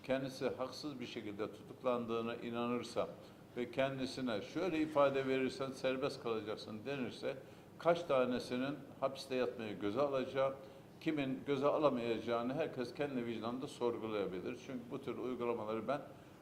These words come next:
baştan beri hatalı ve hukuka aykırı olarak bulunuyor, e, buluyorum. E, Ekrem Başkan da bunun için herhalde, e, ne söylerseniz söyleyin.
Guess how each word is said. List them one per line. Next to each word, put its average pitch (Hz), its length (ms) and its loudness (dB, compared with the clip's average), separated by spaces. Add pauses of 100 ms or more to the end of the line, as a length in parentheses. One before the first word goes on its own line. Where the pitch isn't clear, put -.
baştan 131 400 0
beri 120 160 -2
hatalı 120 680 6
ve 117 80 2
hukuka 127 520 -2
aykırı 120 520 2 (180)
olarak 95 420 -4
bulunuyor, 95 300 -6
e, 92 420 -8
buluyorum. 101 420 -4 (560)
E, 123 100 -4
Ekrem 151 420 0
Başkan 139 380 2
da 135 140 -2
bunun 143 160 -2
için 113 300 -4
herhalde, 104 520 2
e, 101 580 -4
ne 131 80 0
söylerseniz 117 760 0
söyleyin. 113 520 -2